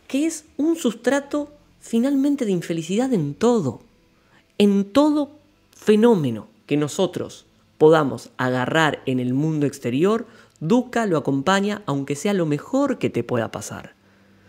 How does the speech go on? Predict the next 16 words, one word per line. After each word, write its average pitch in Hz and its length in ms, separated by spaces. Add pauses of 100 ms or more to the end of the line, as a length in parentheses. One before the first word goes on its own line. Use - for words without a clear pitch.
(440)
¿Por 208 180
qué? 147 380 (680)
Porque 190 220
inevitablemente 226 720
cae, 226 340
aunque 180 220
estés 226 200
en 226 60
la 202 80
gloria, 208 400 (200)
cae. 214 460
Y 170 100
cuando 190 340
cae, 202 460
no 254 160
duró. 254 420